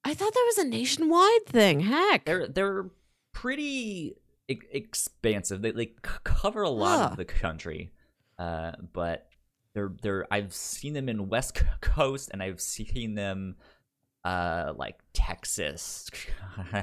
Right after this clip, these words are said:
Speaker 2: kind of Southwest.
Speaker 1: Yeah.
Speaker 2: Yeah. Yeah.
Speaker 1: I wonder what state in the U S has the most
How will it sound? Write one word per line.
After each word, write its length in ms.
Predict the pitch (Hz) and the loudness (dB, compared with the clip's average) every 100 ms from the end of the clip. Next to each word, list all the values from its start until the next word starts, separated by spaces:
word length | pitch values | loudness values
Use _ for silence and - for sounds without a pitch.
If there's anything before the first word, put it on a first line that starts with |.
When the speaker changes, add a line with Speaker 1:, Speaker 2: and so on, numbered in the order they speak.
| - | -2
Speaker 2:
kind 680 | 104 107 107 107 117 135 110 | -2 0 -2 -2 -6 -4 -4
of 100 | 90 | -6
Southwest. 1400 | - 85 85 - 87 85 82 87 92 95 101 - - - - | -6 -6 -6 -8 -8 -4 -4 -2 -2 -2 -2 -2 -8 -12 -2
Speaker 1:
Yeah. 420 | 185 170 - - - _ _ _ _ _ _ _ _ _ _ _ _ _ - | 2 2 2 -2 -6 _ _ _ _ _ _ _ _ _ _ _ _ _ -20
Speaker 2:
Yeah. 60 | - _ _ _ _ _ _ _ _ _ _ _ _ _ _ _ | -20 _ _ _ _ _ _ _ _ _ _ _ _ _ _ _
Yeah. 100 | - - _ _ _ _ _ _ _ _ _ _ _ - | -20 -20 _ _ _ _ _ _ _ _ _ _ _ -6
Speaker 1:
I 40 | 233 | 4
wonder 200 | 392 539 | 8 10
what 180 | 466 440 | 10 8
state 460 | - - 202 233 220 | 6 8 10 10 10
in 100 | 202 | 10
the 100 | 180 | 10
U 220 | 190 190 | 12 12
S 240 | 170 202 | 12 10
has 240 | - 160 - | 8 6 8
the 120 | 160 | 6
most 760 | 151 160 170 175 156 - - | 8 10 12 12 10 4 -2